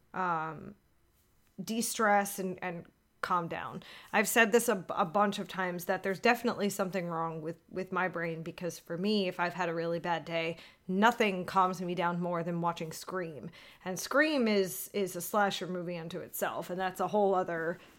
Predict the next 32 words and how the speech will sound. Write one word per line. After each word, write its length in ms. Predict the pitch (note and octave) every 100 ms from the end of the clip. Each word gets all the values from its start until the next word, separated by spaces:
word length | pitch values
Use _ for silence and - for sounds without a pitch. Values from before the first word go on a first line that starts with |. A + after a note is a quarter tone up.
| _
thing. 400 | - G3 - A2 - - -
And 120 | G#3+ B3
I'll, 300 | D4 C4 -
and 160 | B3
I'm 140 | C#4 E4+
not 240 | F4 F4
talking, 320 | D4 C4+ C4+
like, 180 | A3 G3+
I'll 140 | G3 G3
sit 240 | - A3
there 140 | G3+
and 100 | F3+
watch 280 | F#3 F#3 -
the 80 | F3+
first 280 | - G3 -
one. 160 | F3+ -
I 100 | C4
will 280 | C4 A#3+
sit 240 | G#3 - C4
there 140 | G3+
and 80 | F#3+
watch 180 | F#3 F3+ -
all 180 | G3+
four 280 | F#3 G#3 F#3
of 140 | D#3+ -
them, 280 | A2 F3 - _ _ _ _ _ _
because 720 | A#3 G3 F#3+ E3 - - - - -
it's, 340 | G#3 G#3 - - -
there's 280 | G#3 A3 G#3
something 360 | A3+ G#3+ A3+ G#3+
about 640 | G3+ G3 F#3+ F#3+ F#3+ - - - - -
the 540 | F#3 A3 G#3+ G#3 G#3